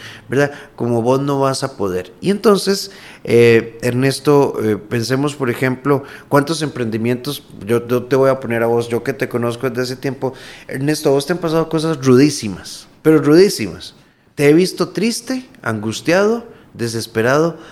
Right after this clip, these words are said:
pero nunca achantado, acabado y derrotado.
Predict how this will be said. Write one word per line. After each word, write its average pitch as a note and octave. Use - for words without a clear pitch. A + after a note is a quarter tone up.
pero A2+
nunca D3
achantado, C3
acabado G#2+
y B2
derrotado. G2